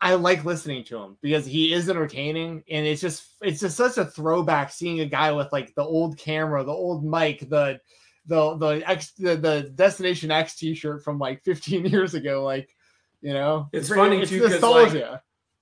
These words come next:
Speaker 2: yeah, a lot of it, too, though, is, like, presentation, right? Because, like, I'll listen to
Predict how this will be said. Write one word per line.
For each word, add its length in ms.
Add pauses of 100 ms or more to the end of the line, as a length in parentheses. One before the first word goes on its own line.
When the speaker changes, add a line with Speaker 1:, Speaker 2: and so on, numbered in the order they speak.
(500)
Speaker 2:
yeah, 200
a 60
lot 320
of 140
it, 140
too, 180
though, 160
is, 120
like, 200
presentation, 840
right? 400
Because, 300
like, 260 (520)
I'll 220
listen 400
to 300